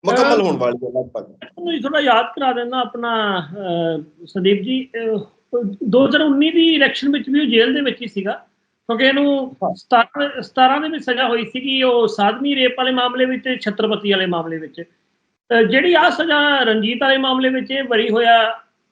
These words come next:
Speaker 2: ਉਹ ਇੱਕੀ 'ਚ ਹੋਈ ਸੀ, ਸੀ ਬੀ ਆਈ ਅਦਾਲਤ ਨੇ ਕੀਤੀ ਸੀ, ਉਹਦੇ ਵਿੱਚ ਹੁਣ ਇਹਨੂੰ ਹਾਈ ਕੋਰਟ ਨੇ ਬਰੀ ਕਰ ਦਿੱਤਾ। ਅਹ, ਇਹਦੇ ਵਿੱਚ ਦੇਖੋ, ਉਸ ਤੋਂ ਬਾਅਦ ਜਿਹੜੀਆਂ ਕੁਛ ਇਲੈਕਸ਼ਨਾਂ ਹੁੰਦੀਆਂ ਰਹੀਆਂ, ਉਹਦੇ ਵਿੱਚ ਇਹਨੂੰ ਰਾਹਤ ਮਿਲ ਜਾਂਦੀ ਰਹੀ ਹੈ।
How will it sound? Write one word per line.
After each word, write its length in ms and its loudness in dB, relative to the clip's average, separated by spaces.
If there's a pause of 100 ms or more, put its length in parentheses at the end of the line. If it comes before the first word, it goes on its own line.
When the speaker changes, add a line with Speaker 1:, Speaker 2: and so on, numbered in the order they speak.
(120)
Speaker 2:
ਉਹ 460 -2
ਇੱਕੀ 320 -2
'ਚ 40 -2
ਹੋਈ 220 2
ਸੀ, 180 -6
ਸੀ 180 -6
ਬੀ 140 2
ਆਈ 160 6
ਅਦਾਲਤ 300 0
ਨੇ 120 -6
ਕੀਤੀ 280 -10
ਸੀ, 100 -10
ਉਹਦੇ 200 0
ਵਿੱਚ 200 -8
ਹੁਣ 200 -2
ਇਹਨੂੰ 300 -2
ਹਾਈ 140 4
ਕੋਰਟ 340 0
ਨੇ 280 0 (200)
ਬਰੀ 260 0
ਕਰ 160 -2
ਦਿੱਤਾ। 340 -10
ਅਹ, 1000 0 (140)
ਇਹਦੇ 160 -2
ਵਿੱਚ 260 -4
ਦੇਖੋ, 560 -4
ਉਸ 120 0
ਤੋਂ 160 2
ਬਾਅਦ 240 6
ਜਿਹੜੀਆਂ 220 -4
ਕੁਛ 220 -10
ਇਲੈਕਸ਼ਨਾਂ 460 -4
ਹੁੰਦੀਆਂ 320 -2
ਰਹੀਆਂ, 400 0
ਉਹਦੇ 220 0
ਵਿੱਚ 260 -2 (520)
ਇਹਨੂੰ 200 0
ਰਾਹਤ 260 4
ਮਿਲ 200 0
ਜਾਂਦੀ 260 0
ਰਹੀ 280 0
ਹੈ। 100 -8